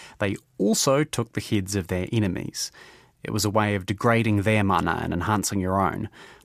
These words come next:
Plus, it gave you a chance to relive old victories. By the way, Māori weren't alone in doing this. There are cultures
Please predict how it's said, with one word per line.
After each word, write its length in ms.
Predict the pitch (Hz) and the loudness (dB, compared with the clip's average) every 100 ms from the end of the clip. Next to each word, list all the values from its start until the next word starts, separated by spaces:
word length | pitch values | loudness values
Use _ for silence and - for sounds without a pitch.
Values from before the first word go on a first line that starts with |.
| - | -6
Plus, 260 | 127 139 | -2 -2
it 140 | 131 120 | -2 0
gave 200 | 113 110 | 0 2
you 120 | 104 | 0
a 40 | |
chance 360 | - 107 107 - | 0 -2 0 -2
to 140 | 107 | -2
relive 340 | 98 104 101 95 | 0 2 2 2
old 200 | 95 92 | 2 2
victories. 640 | 120 - - - - - - | -2 -2 -6 -4 -4 -8 -2
By 120 | 95 | -2
the 100 | 85 | 2
way, 140 | 87 | 0
Māori 340 | 87 90 90 92 | 2 2 0 0
weren't 260 | 92 90 | 0 -2
alone 300 | 95 98 139 | 0 2 4
in 100 | 180 | 4
doing 280 | 180 185 214 | 2 2 0
this. 200 | 311 - | 0 0
There 160 | - 95 | 0 -2
are 60 | |
cultures 400 | - 95 95 92 | 0 -4 -2 -4